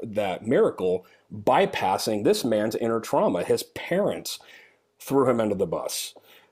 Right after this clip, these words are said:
Uh, he's born in darkness, he's given sight, and he's immediately shunned from the community, cast out of the synagogue, which in Jewish life was the entire society, right?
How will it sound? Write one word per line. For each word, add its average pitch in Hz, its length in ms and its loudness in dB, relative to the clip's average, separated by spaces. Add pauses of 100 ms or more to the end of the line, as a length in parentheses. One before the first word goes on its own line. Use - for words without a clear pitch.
Uh, 95 180 -2
he's 131 200 2
born 127 300 4
in 143 120 2
darkness, 139 420 2
he's 107 160 -6
given 131 260 2
sight, 127 460 2
and 131 120 2
he's 127 120 2
immediately 127 440 2
shunned 139 520 0
from 117 140 0
the 107 80 -4
community, 113 500 -2
cast - 400 -2
out 123 200 2
of 113 60 -2
the 110 60 -4
synagogue, 98 560 -2
which 101 220 -4
in 104 120 -2
Jewish 117 360 -2
life 107 340 -2
was 95 140 -6
the 98 100 -6
entire 113 420 -2
society, 113 920 -2
right? 95 320 -4